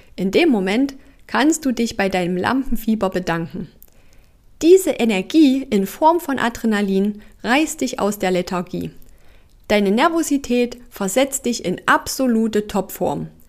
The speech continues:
Und wenn du die Präsentation erfolgreich hinter dich gebracht hast, dann kannst du umso stolzer sein auf dich, weil du hast nämlich gerade deine Firma gerettet.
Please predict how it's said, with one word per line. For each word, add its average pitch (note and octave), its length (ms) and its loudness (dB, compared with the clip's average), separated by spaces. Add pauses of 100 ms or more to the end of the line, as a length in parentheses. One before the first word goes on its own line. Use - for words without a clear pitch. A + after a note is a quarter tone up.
(420)
Und G3+ 220 2
wenn E4 260 6
du F#3 220 0
die F#3+ 180 -4
Präsentation C4 1040 -2
erfolgreich C#4 720 -2
hinter D#4 260 2
dich G3+ 200 -6
gebracht - 420 -6
hast, C4 240 -4 (220)
dann F#3+ 160 -4
kannst F#3+ 340 -4
du - 60 -6
umso F#4 400 2
stolzer B3+ 420 0
sein F#3 220 -4
auf - 180 -6
dich, B3+ 240 -4 (240)
weil G3 140 2
du F#3 160 -4
hast D4+ 280 -2
nämlich C4 340 0
gerade G#3+ 360 0
deine F#3 320 -2
Firma F#3+ 380 2
gerettet. - 540 -8